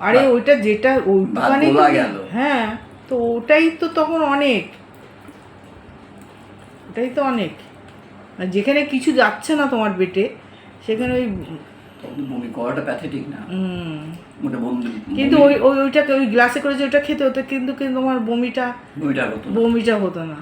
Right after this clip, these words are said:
Speaker 1: বমিটা হতো আরও খালি পেট থাকতো, যার জন্য আরও
Speaker 2: আর বমি হলে
Speaker 1: বমি।
Speaker 2: মোটে বন্ধ হতো না।
Speaker 1: হুম।
Speaker 2: সে হাসপাতালে নিয়ে যেতে হবে, নিয়ে স্যালাইন দিয়ে ফেলে রেখে দেবে, দিয়ে সে দুঃখ বিভৎস।
Speaker 1: আস-
Speaker 2: তার যে, আর তারপরে যার যা করে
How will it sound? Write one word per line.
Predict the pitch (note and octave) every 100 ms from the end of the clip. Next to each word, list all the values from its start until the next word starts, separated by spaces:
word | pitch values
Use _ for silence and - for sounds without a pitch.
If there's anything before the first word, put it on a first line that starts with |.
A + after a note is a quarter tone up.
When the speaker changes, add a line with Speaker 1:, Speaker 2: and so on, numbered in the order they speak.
| - - -
Speaker 1:
বমিটা | E3+ F#3+ A3 C#4 C4
হতো | A3 C4
আরও | C4 D4 D4+
খালি | - F#3+ F#3+ A3 -
পেট | C4+ C4+ - - G#3+ -
থাকতো, | - C4 C4 - C#4
যার | G#3 F#3 F#3
জন্য | A3 A3
আরও | G#3+ G3+ F#3+ F#3+ - - - - - -
Speaker 2:
আর | -
বমি | B2+ C3
হলে | F#3 F3+ D3+
Speaker 1:
বমি। |
Speaker 2:
মোটে | C#3+ C3
বন্ধ | B2+ A#2+ A2+
হতো | G#2+ G#2 G2
না। | - - - -
Speaker 1:
হুম। | G3 F#3 F3+ E3+ E3+ F3 F#3 F#3+ - - - -
Speaker 2:
সে | - B2 B2+ - -
হাসপাতালে | A2 - C3+ A#2+
নিয়ে | A#2 A2+
যেতে | A#2+ B2 C#3+
হবে, | C#3+
নিয়ে | B2+ B2
স্যালাইন | B2 A#2 A#2 A#2
দিয়ে | A#2
ফেলে | C3 C#3
রেখে | C#3 D3
দেবে, | D#3 E3 F3 - - - - - - A2+
দিয়ে | B2 -
সে | D3+ G3+ A3
দুঃখ | D3
বিভৎস। | B2+ C3 B2+
Speaker 1:
আস- | - A#2+ A#2
Speaker 2:
তার | B2 A#2
যে, | C3 C3+
আর | - A2
তারপরে | - B2 C3+ B2
যার | A2+ A#2+ A2
যা | B2 -
করে | B2+